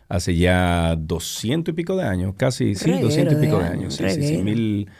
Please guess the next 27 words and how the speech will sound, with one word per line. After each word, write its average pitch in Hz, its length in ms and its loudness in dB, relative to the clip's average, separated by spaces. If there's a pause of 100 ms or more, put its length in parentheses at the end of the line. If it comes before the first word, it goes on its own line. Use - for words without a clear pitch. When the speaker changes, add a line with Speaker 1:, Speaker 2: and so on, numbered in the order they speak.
(180)
Speaker 1:
mil 117 140 -2
ochocientos, 101 560 -2
no, 85 340 0
mil 135 1300 -2
setecientos 107 580 -6
alguito, 87 380 -4
largo. 92 480 0 (520)
Pero 110 180 4
bueno, 101 340 4
eh, 104 260 4
felicidades. 95 680 4
¿Y 127 120 2
tú, 180 160 4
Karina, 233 380 4
en 165 100 0
qué 180 100 2
estás? 175 420 2
¿Cómo 165 200 4
está 165 140 2
la 156 100 6
vida? 185 260 4
Veo 147 400 4
que 127 200 2
estás 127 320 0
un 127 100 -2
poquito 127 440 2
a-, 117 220 4